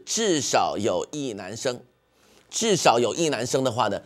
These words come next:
这里面的话呢，至少一男生的是有三个，所以原来的话呢，原始的几率是四分之三。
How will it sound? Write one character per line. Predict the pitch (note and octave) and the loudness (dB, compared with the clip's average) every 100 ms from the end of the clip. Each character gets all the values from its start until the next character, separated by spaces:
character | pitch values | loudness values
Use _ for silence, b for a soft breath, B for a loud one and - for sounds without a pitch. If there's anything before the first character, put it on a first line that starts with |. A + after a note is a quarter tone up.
| b - | b 0
这 | G3 | 2
里 | C#3+ A#2 | 4 0
面 | D3+ | 0
的 | C#3+ | 0
话 | B2+ A#2 | 0 -2
呢， | A#2 | -2
至 | - F3+ | 0 2
少 | C#3 - | 2 2
一 | D3 | 0
男 | A#2 A#2 | 0 -2
生 | C3 B2 | 0 0
的 | A2+ - - | 0 -4 -10
是 | - C#3+ | -2 0
有 | A#2 | 0
三 | - D3+ C#3 D3 | 0 0 2 2
个， | C#3 - b b - | -2 -4 b b -4
所 | - F#3+ | 6 8
以 | D3+ | 8
原 | G#2+ D3+ F#3 | 6 6 8
来 | D#3 | 6
的 | D3 | 6
话 | D3+ B2 | 4 4
呢， | G#2+ b b - | 2 b b -2
原 | A#2+ E3 | 4 4
始 | G#3 C3 | 4 0
的 | A#2 | -2
几 | - D3 | 2 2
率 | D3+ A2+ | 4 2
是 | - F2+ | 0 -2
四 | - - D#3+ C3+ | -2 -4 -2 -2
分 | - B2+ C3 | 0 0 -2
之 | - B2 A#2+ - _ _ _ _ _ _ _ - | -2 0 -2 -6 _ _ _ _ _ _ _ -16
三。 | - - B2 - | -4 2 2 2